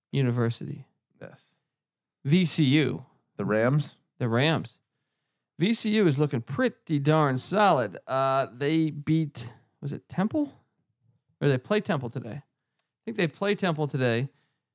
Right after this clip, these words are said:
Speaker 1: but they, they had some nice wins. Uh, let me just,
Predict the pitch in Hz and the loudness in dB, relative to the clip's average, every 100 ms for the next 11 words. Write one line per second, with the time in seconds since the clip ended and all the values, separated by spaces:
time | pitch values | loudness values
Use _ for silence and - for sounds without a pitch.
0 | _ - 143 147 139 131 151 180 196 - | _ -8 -4 0 0 0 0 0 0 0
1 | 151 147 175 170 170 156 135 151 160 170 | 0 2 0 -2 0 0 2 0 -2 -4
2 | 139 135 131 127 127 139 - - 147 - | 0 2 2 2 2 -2 -6 -12 -10 -10
3 | - - - | -14 -16 -20